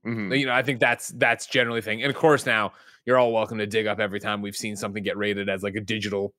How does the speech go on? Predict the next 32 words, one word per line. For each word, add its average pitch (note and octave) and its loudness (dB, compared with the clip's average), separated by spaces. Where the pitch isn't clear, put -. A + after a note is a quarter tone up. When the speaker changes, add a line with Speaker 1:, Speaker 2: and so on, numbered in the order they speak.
Speaker 2:
classic, G#2+ 0
whatever, G#2 2
downloadable G#2 0
title G2+ 2
that's G#2 0
gonna, A2 -2
that C3 4
doesn't G#2+ 0
come A#2+ 0
out A2+ 2
for A#2 4
years A2+ 0
or A2+ 6
we A#2 2
don't A2 4
even A2 0
hear A2+ 4
about G#2 6
ever. G#2 4
Like, G#2+ 2
it, C3+ 2
that D#3 2
does C#3+ 4
happen A#2+ 0
as G#2+ -4
well. G#2 2
But A2+ 0
for F#3 6
a D#3 6
big F#3 4
name A2+ 0
game E2 -10